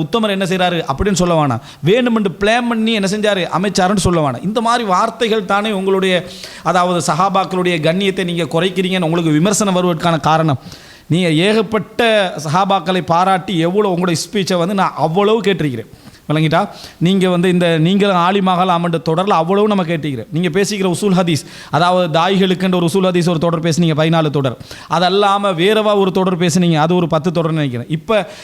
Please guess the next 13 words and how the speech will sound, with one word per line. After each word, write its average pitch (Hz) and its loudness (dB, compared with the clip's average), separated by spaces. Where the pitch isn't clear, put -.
அதாவது 190 2
நீங்களும் 202 0
ஆலிமாகலாம் 196 0
என்ற 175 -4
சொல்லத்துலேயும் 185 0
உசூல் 180 2
ஹதீஸ் 175 2
என்ன 165 0
செய்றீங்க, 160 -4
பேசிக்கிட்டு 175 -2
இருக்கிறீங்க. 185 -2
அது 165 -2
இப்பதான் 190 -2